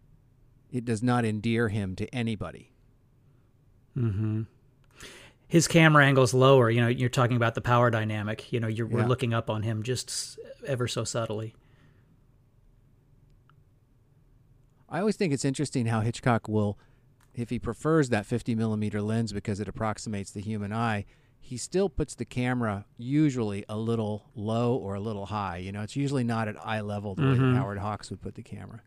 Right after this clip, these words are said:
Speaker 2: Yeah.
Speaker 1: It always makes everybody just a little larger than life.
Speaker 2: Yep.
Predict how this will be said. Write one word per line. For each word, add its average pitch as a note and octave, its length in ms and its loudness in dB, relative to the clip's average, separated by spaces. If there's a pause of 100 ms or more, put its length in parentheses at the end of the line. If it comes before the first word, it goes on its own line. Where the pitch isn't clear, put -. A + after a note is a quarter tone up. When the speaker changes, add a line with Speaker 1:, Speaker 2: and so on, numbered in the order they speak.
Speaker 2:
Yeah. G#2+ 240 -4 (600)
Speaker 1:
It A#2 80 -10
always A#2+ 220 -4
makes A2+ 220 -4
everybody A2 420 -2
just C#3+ 220 -4
a C#3 60 -2
little F#3+ 420 0
larger C3 340 -4
than G#2 160 -6
life. F#2+ 340 -12 (340)
Speaker 2:
Yep. C#3+ 240 -4